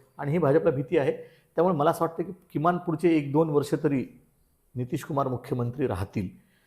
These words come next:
आत्ता त्यांची प्रकृती जी आहे तर ती थोडी त्यांना अडचणीची ठरते नितीश कुमारांना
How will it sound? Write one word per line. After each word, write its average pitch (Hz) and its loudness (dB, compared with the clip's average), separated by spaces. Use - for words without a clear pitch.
आत्ता - -2
त्यांची 139 -6
प्रकृती 147 -2
जी 127 2
आहे 110 4
तर - -8
ती 151 -2
थोडी 165 -2
त्यांना 147 -4
अडचणीची 151 4
ठरते 123 0
नितीश 110 -4
कुमारांना 98 -8